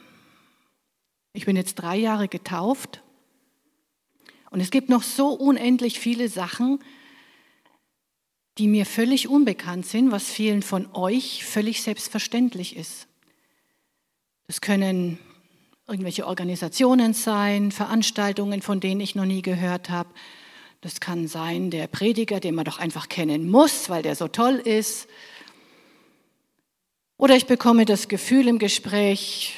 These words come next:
dass ich nicht genug bete, nicht genug Bibelwissen habe, nicht genug andere einlade. Oder wie es mir jetzt beim ersten oder bei den ersten Treffen im Vorbereitungskreis für die vierzig Tage ging,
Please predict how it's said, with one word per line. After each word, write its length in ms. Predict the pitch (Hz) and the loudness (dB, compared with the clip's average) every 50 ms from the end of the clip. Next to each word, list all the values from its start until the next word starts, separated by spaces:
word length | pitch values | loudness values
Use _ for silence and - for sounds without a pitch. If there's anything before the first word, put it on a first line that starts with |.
| - - | -14 -10
dass 240 | - 202 185 - - | -8 -8 -8 -8 -8
ich 480 | - 175 170 - - - - - - - - - - - - _ _ _ | -10 -8 -6 -6 -6 -6 -8 -10 -12 -14 -18 -20 -20 -20 -20 _ _ _
nicht 240 | - 165 - - - | -16 -16 -16 -14 -12
genug 300 | 175 175 165 170 - - | -10 -10 -10 -8 -6 -4
bete, 420 | 240 220 220 220 - 208 196 190 | -4 -4 -4 -4 -6 -4 -4 -4
nicht 240 | 185 175 170 - - | -4 -6 -8 -8 -8
genug 300 | - 180 190 196 196 - | -6 -4 -4 -4 -4 -2
Bibelwissen 640 | 254 240 220 220 208 202 202 196 - - 202 190 175 | -4 -2 -2 -2 -2 0 -2 -2 -2 -4 -6 -4 -4
habe, 540 | 190 190 185 185 180 - 180 180 185 185 185 - - - - - _ - | -4 -4 -4 -4 -4 -4 -4 -4 -4 -6 -8 -12 -20 -20 -20 -20 _ -8
nicht 220 | 196 170 - - | -6 -6 -6 -8
genug 340 | - 175 170 170 160 - - | -8 -8 -8 -8 -10 -10 -10
andere 320 | 165 170 160 - 185 - | -10 -8 -8 -6 -6 -4
einlade. 920 | - 226 226 220 220 220 208 202 196 196 190 190 190 185 190 185 185 190 190 - - - _ _ _ _ _ _ _ _ _ _ _ _ _ _ _ _ _ _ _ _ _ _ _ _ _ _ _ _ _ _ _ _ - | -2 0 0 2 2 2 2 0 0 0 0 0 0 -2 -2 -2 -2 -4 -6 -8 -14 -20 _ _ _ _ _ _ _ _ _ _ _ _ _ _ _ _ _ _ _ _ _ _ _ _ _ _ _ _ _ _ _ _ -8
Oder 400 | - 196 196 190 185 180 175 170 - - - _ _ _ _ _ _ _ _ _ | -4 -2 0 0 0 -2 -4 -6 -10 -16 -20 _ _ _ _ _ _ _ _ _
wie 80 | _ 202 | _ -10
es 140 | 185 - - | -8 -4 -2
mir 100 | 190 185 | 0 0
jetzt 260 | 190 202 190 - - | 0 0 -2 -4 -6
beim 160 | - 170 160 | -6 -4 -4
ersten 520 | - 190 202 208 - - - - 220 202 190 | -4 -2 -2 -2 -4 -6 -4 -2 0 0 0
oder 160 | 175 180 165 | 0 -2 -2
bei 160 | - 175 170 | -2 -2 -4
den 320 | 165 - 196 202 220 233 | -2 2 4 6 6 6
ersten 480 | 226 - 180 208 202 - - - 202 180 | 4 2 0 -2 -2 -2 -4 -4 -4 -4
Treffen 400 | - - 214 214 214 - 226 208 | -4 -2 -2 -2 -2 -2 -2 -2
im 160 | 196 185 170 | -2 -4 -4
Vorbereitungskreis 1000 | - - 214 226 226 220 214 208 208 208 208 196 - - - - 214 196 190 - | -2 -2 0 2 2 2 2 0 0 0 -2 -4 -4 -6 -8 -6 -4 -4 -4 -4
für 140 | - - 202 | -4 -4 -4
die 80 | 190 196 | -4 -4
vierzig 480 | - - 202 196 - - 196 180 - | -2 -2 -2 -2 -2 -4 -6 -6 -4
Tage 380 | - 196 185 180 185 175 180 175 | -4 -4 -2 -2 -2 -2 -4 -6
ging, 360 | - 190 180 175 180 180 | -6 -6 -6 -4 -6 -6